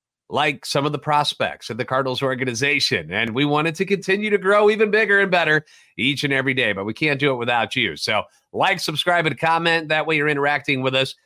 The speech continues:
Hit the notification button so you know when the new episodes are posted. This is a show serving Cardinal Nation and giving the best fans in baseball all of the info about the birds on the bat.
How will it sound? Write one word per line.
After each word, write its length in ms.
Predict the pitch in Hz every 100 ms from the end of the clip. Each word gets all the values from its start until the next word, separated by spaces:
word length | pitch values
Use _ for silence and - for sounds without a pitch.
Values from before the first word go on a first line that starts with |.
| _ -
Hit 140 | 113
the 80 | 127
notification 640 | 135 127 - 117 120 110
button 220 | 117 117
so 120 | 113 117
you 100 | 113
know 140 | 113
when 100 | 113
the 60 | 110
new 200 | 113 113
episodes 420 | 110 - 117 101
are 40 |
posted. 500 | - 120 110 - 110 - _ _
This 300 | - 147 185
is 100 | 156
a 120 | 151 139
show 240 | - 147
serving 300 | 131 147 135
Cardinal 260 | 139 131 120
Nation 360 | 120 120 135
and 100 | 123
giving 220 | 120 135
the 80 | 123
best 220 | 117 120
fans 240 | - 120 104
in 80 | 95
baseball 580 | 113 113 - 113 110 - _ -
all 200 | 185 220
of 80 | 190
the 160 | 170
info 460 | 120 101 107 101 - _ _
about 260 | 82 92 107
the 60 | 95
birds 300 | 107 98 104
on 120 | 92
the 100 | 87
bat. 280 | 85 -